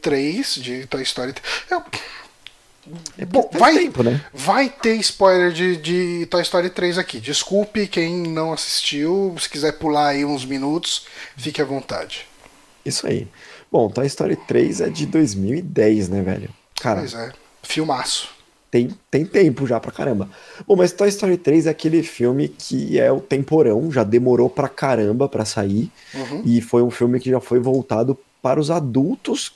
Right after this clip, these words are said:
Speaker 2: que assistiram Toy
Speaker 1: Ah,
Speaker 2: Story
Speaker 1: sim,
Speaker 2: um
Speaker 1: sim.
Speaker 2: e dois, né?
Speaker 1: Uhum.
Speaker 2: É, que eram crianças ou adolescentes, o que é que seja, naquela época. Então ele já tem uma outra pegada, Toy Story três.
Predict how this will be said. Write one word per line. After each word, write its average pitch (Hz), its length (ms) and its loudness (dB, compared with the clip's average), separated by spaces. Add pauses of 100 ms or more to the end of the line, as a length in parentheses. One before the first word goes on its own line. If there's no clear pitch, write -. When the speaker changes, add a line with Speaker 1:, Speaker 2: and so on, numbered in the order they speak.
(120)
Speaker 2:
que - 120 0
assistiram 135 640 -2 (260)
Toy 131 120 2
Speaker 1:
Ah, 156 100 2
Speaker 2:
Story 131 200 2
Speaker 1:
sim, 143 60 2
Speaker 2:
um - 40 0
Speaker 1:
sim. 160 120 -2
Speaker 2:
e 165 40 -6
dois, 127 340 4
né? 92 140 -6 (240)
Speaker 1:
Uhum. 120 260 -10 (240)
Speaker 2:
É, 92 240 0
que - 180 0
eram 135 320 4 (380)
crianças 120 680 2
ou 101 80 0
adolescentes, 104 520 0
o - 40 -20
que - 120 -4
é - 20 0
que - 120 -10
seja, 113 320 2
naquela 131 580 0
época. 127 380 -2 (520)
Então 175 140 -2
ele 160 60 -4
já 185 120 2
tem 185 240 2
uma 196 160 2
outra 170 380 4
pegada, 120 580 0
Toy - 200 -4
Story - 260 -4
três. - 360 -10